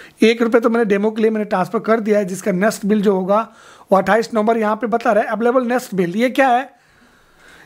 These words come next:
एक चीज़ मैं आपको बता दूँ, आप चाहे इसे पैसे लो या ना लो, आप एक बार इसमें ट्रांसफ़र कर दिया तो नेक्स्ट बिल ऑटोमेटिकली जनरेट होता रहता है, मतलब ज़ीरो मतलब अमाउंट पे, कुछ हो ना हो तो हर महीने ऐसे होगा। तो इस हिसाब से देखा जाए तो आप कहोगे, "अरे यार,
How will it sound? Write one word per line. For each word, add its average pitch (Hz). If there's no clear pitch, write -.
एक 240
चीज़ 311
मैं 311
आपको 285
बता 220
दूँ, 254
आप 254
चाहे 285
इसे 277
पैसे 247
लो 269
या 262
ना 226
लो, 160
आप 202
एक 240
बार 247
इसमें 233
ट्रांसफ़र 226
कर 226
दिया 220
तो 226
नेक्स्ट 226
बिल 254
ऑटोमेटिकली 226
जनरेट 190
होता 170
रहता 156
है, 160
मतलब 208
ज़ीरो 240
मतलब 208
अमाउंट 185
पे, 147
कुछ 208
हो 208
ना 254
हो 233
तो 214
हर 208
महीने 226
ऐसे 208
होगा। 160
तो 339
इस 370
हिसाब 240
से 247
देखा 220
जाए 220
तो 226
आप 214
कहोगे, 226
"अरे 220
यार, 220